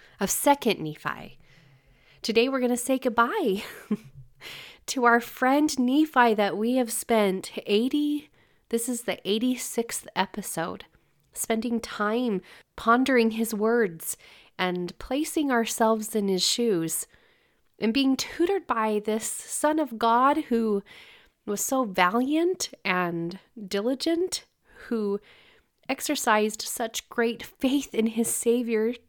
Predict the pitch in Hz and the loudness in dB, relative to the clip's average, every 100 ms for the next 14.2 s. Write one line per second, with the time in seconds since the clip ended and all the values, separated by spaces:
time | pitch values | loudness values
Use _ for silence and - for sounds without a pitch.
0 | _ _ _ _ - 202 - - 285 269 | _ _ _ _ -8 -8 -6 -4 -2 -4
1 | 247 233 - 247 233 196 190 202 202 180 | -6 -8 -4 0 0 0 -2 -6 -4 -4
2 | 175 - - - - - _ - 196 - | -4 -6 -8 -14 -20 -20 _ -8 -6 -4
3 | 214 208 202 - 202 160 175 - - - | -6 -4 -6 -2 0 0 0 -6 -8 -10
4 | _ _ _ _ _ _ _ _ _ _ | _ _ _ _ _ _ _ _ _ _
5 | - 262 262 262 - - - 453 480 214 | 0 2 4 0 -2 -2 8 10 10 8
6 | 208 254 339 - - 247 277 294 285 262 | 4 2 0 -6 2 6 8 10 8 10
7 | 277 330 339 269 220 233 - 269 359 277 | 10 12 10 8 6 6 8 10 10 6
8 | 240 220 190 240 233 233 220 233 - 233 | 6 6 6 4 4 6 6 4 2 4
9 | 233 233 233 214 240 262 - 208 190 190 | 4 6 2 4 2 2 2 4 4 4
10 | 202 196 190 - - 311 311 247 226 - | 6 6 4 -2 2 4 4 2 -2 2
11 | 254 247 269 202 185 226 - - - - | 6 6 6 4 2 0 -4 -10 -20 -20
12 | _ _ 214 214 226 262 285 247 254 254 | _ _ 2 8 8 8 6 4 4 4
13 | 247 240 233 214 208 214 190 190 - 160 | 4 4 4 4 4 4 4 4 4 0
14 | 143 | 0